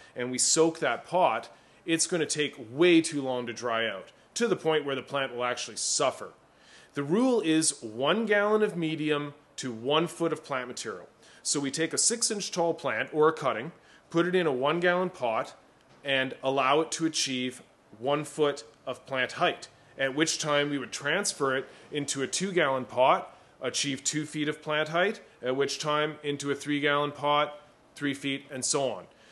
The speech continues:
So we definitely need to know the habits of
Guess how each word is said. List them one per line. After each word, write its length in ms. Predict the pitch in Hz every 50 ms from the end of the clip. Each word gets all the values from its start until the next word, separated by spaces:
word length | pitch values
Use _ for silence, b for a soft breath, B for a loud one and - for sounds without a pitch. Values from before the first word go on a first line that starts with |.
| B B B
So 460 | - - - 156 143 135 135 139 - - - - -
we 240 | 139 127 143 156 160
definitely 440 | 147 180 202 202 - 254 247 240 196
need 280 | 170 160 156 160 156
to 100 | - 147
know 240 | 147 147 143 143 143
the 100 | 139 -
habits 800 | - - 127 127 131 135 139 170 170 - - - - - B B B B -
of 380 | - 135 135 131 131 123 107